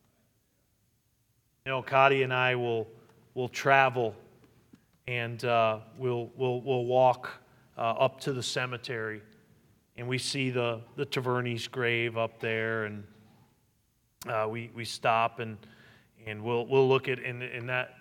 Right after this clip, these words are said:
little Rive Cemetery there has some, uh, very old graves. It r-, it really does. And we'll look at some of those dates, and she'll say, "Dad, look at this one, you know,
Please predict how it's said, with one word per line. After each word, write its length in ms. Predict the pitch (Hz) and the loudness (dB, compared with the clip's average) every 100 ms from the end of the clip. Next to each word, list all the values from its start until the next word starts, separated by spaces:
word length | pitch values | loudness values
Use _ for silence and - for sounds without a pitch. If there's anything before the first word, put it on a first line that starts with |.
| 143 | -4
little 320 | 143 139 127 | 0 2 0
Rive 400 | 123 127 127 127 | 0 2 2 0
Cemetery 640 | - 139 131 - 127 120 | -6 -6 -6 -4 -2 -2
there 220 | 113 117 110 | 0 -2 0
has 220 | 120 117 | -2 -2
some, 500 | - - - 120 110 - - - | -6 -8 -8 -8 -10 -14 -20 -8
uh, 200 | 135 113 | -2 0
very 640 | 104 120 143 143 127 120 127 - | 2 8 8 8 4 -2 -2 6
old 640 | 139 143 139 131 113 107 - - | 8 8 8 8 6 -4 -10 0
graves. 800 | 127 123 120 107 95 - - - | 4 6 4 0 -4 -4 -4 -8
It 60 | |
r-, 220 | 110 123 139 | -8 -6 -2
it 40 | |
really 320 | 120 127 117 | 2 4 2
does. 400 | 110 120 113 101 - - - - | 0 0 0 -2 -12 -20 -18 -2
And 180 | 135 131 | 0 4
we'll 180 | 156 160 | 6 6
look 220 | 165 165 | 4 2
at 100 | 151 | -2
some 200 | 160 156 | 0 2
of 80 | 151 | 4
those 260 | 151 143 | 4 4
dates, 460 | - 151 147 127 - | 2 4 4 0 -10
and 100 | 117 | -8
she'll 160 | 131 | -6
say, 240 | 117 135 123 | -4 -4 -4
"Dad, 300 | 127 143 127 | -2 -4 -4
look 180 | 135 143 | -8 -10
at 80 | |
this 180 | 135 135 | -10 -10
one, 200 | 135 113 | -12 -14
you 60 | 117 | -12
know, 140 | 113 | -14